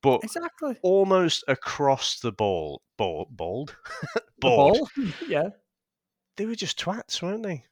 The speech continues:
Speaker 2: Yeah,
Speaker 1: You
Speaker 2: they're
Speaker 1: know,
Speaker 2: horrible.
Speaker 1: as soon as, so Brittany was the first one to come in. So she's from Chicago. She's twenty-three. She's a model,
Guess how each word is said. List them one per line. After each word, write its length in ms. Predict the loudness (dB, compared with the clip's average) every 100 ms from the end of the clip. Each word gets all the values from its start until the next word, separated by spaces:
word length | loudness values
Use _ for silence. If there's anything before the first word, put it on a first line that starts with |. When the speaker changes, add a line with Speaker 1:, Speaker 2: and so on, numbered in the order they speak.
| _ _ _ _ _
Speaker 2:
Yeah, 200 | 0 0 -4 -4
Speaker 1:
You 140 | 2
Speaker 2:
they're 100 | 4
Speaker 1:
know, 60 | 4
Speaker 2:
horrible. 120 | 4
Speaker 1:
as 300 | 2 0 0
soon 420 | -2 -2 -2 2
as, 500 | 2 0 -6 -10 -4
so 120 | -4
Brittany 540 | 0 4 4 4 0 0
was 200 | -2 -4
the 60 |
first 360 | -2 0 0 -2
one 160 | -4 -6
to 100 | -8
come 220 | -4 -2
in. 260 | -2 -2
So 340 | -8 -8 -6 -8
she's 120 | -10
from 200 | -8 -6 -6
Chicago. 640 | -6 -4 -4 -2 -4 -4
She's 140 | -8
twenty-three. 760 | -8 -8 -8 -12 -8 -4 -4 -6
She's 200 | -10 -10
a 40 |
model, 500 | -4 -2 2 0 -2